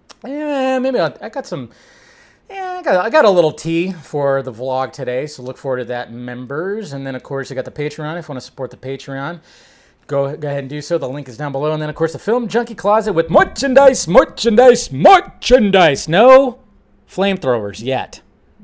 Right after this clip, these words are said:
Film Junkie the flamethrower. I wish I had that. Not yet. I gotta, I gotta get in touch with Elon. I didn't realize that Elon Musk is actually a huge Spaceballs fan, and apparently that's one of the main reasons why he made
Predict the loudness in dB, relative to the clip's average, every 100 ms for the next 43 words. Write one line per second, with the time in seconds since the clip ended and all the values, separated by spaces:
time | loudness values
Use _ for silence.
0 | -20 _ _ 4 6 6 6 8 8 6
1 | 8 8 6 6 10 10 8 2 4 6
2 | 8 6 2 0 -2 -4 -10 -12 -16 -14
3 | -14 -16 -20 _ -20 -20 -6 -2 0 2
4 | 0 -2 -18 _ -10 -2 -2 0 -2 -2
5 | -4 -4 -6 -4 -6 -8 -8 -14 -12 -12
6 | -16 -20 _ -20 -20 -6 4 4 6 8
7 | 8 6 2 -4 -2 -2 -2 -2 -4 -6
8 | -6 -4 -4 -6 -6 -6 -8 -10 -6 -4
9 | -6 -8 -6 -6 -4 -8 -8 -12 -16 -14
10 | -14 -10 -4 -4 -4 -4 -4 -6 -12 _
11 | _ _ -6 -4 -2 -2 -2 -2 -4 -4
12 | -8 -4 -2 -2 -4 -8 -8 -8 -8 -12